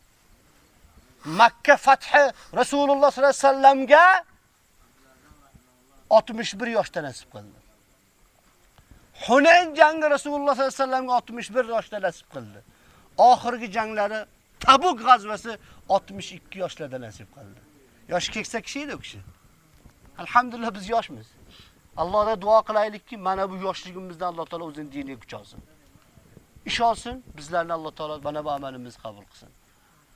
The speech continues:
Shuning uchun mana bu yo'lda, birodarlar, niyatimiz xolis bo'lsin. Riyo va sum'a qilib qo'ymaylik, birodarlar. Istiqomatda Alloh taolodan so'raylik. Va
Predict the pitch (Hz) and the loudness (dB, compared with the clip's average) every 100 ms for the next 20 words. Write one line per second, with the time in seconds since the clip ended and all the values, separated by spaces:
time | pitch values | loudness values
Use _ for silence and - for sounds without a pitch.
0 | _ _ _ _ - 196 233 214 220 247 | _ _ _ _ -12 -8 -6 -8 -8 -8
1 | 247 - - _ 147 185 226 233 269 226 | -10 -20 -20 _ -4 2 4 4 2 -4
2 | 214 196 196 185 175 170 165 196 202 - | -4 -4 -2 0 0 0 -2 -2 -2 -6
3 | 185 226 233 233 226 - 170 151 131 110 | -2 2 2 0 -10 -8 -4 -4 -6 -20
4 | 98 - _ _ _ _ _ _ _ _ | -20 -20 _ _ _ _ _ _ _ _
5 | _ _ _ _ 135 160 196 262 294 269 | _ _ _ _ -12 -6 6 8 8 4
6 | - 220 214 190 - - 160 135 117 104 | -4 -8 -4 -4 -6 -10 -8 -8 -10 -16
7 | 101 - - - _ _ _ _ _ 160 | -20 -20 -20 -20 _ _ _ _ _ -16
8 | - - 208 208 202 202 185 170 160 151 | -16 -2 0 0 -2 -4 -6 -6 -8 -10
9 | 131 123 101 - _ _ _ _ _ _ | -12 -18 -20 -20 _ _ _ _ _ _
10 | _ _ _ _ 139 208 | _ _ _ _ 2 4